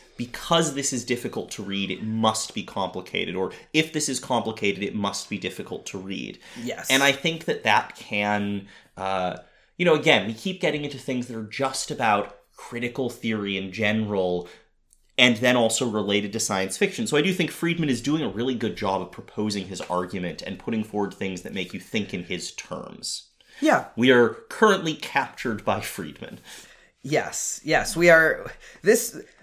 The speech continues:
Speaker 2: I'm not saying everything we do will be this, but right now this podcast is post-Friedmanian.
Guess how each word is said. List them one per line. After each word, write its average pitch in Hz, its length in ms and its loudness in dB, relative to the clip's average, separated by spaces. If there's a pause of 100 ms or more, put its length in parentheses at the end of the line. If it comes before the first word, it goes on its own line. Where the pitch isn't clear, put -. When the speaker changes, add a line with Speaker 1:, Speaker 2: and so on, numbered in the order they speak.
(380)
Speaker 2:
I'm 127 140 2
not 233 200 10
saying 226 240 8
everything 202 460 6
we 214 100 2
do 208 180 2
will 208 140 6
be 196 180 2
this, 214 260 2
but 170 240 4
right 185 180 8
now 180 180 6
this 170 180 0
podcast 151 720 2
is 131 140 -6
post-Friedmanian. 120 1200 -2